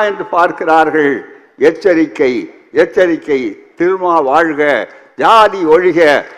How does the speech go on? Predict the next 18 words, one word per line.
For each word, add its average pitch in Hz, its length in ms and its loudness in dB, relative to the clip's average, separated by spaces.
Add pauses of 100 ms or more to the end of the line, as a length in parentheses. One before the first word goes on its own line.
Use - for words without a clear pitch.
(200)
மதவெறி 196 600 2 (200)
நீ 185 200 2 (260)
ஒழிக, 185 320 0 (520)
மனித 226 380 2
நேயம் 185 440 0
பொங்கட்டும், 190 640 -2 (380)
மதவெறியை 196 720 0
மாய்ப்போம், 214 680 2 (420)
மனித 233 380 2
நேயத்தை 190 540 2 (380)
மிகப்பெரிய 208 540 2
அளவுக்கு 202 360 0
சரி 175 260 -4 (100)
காட்டுவோம் 233 640 2 (280)
என்பதற்காகத்தான் 175 1000 -2 (400)
கொள்கை 277 380 2
பூர்வமாக 214 600 0
வந்திருக்கிற 175 500 -4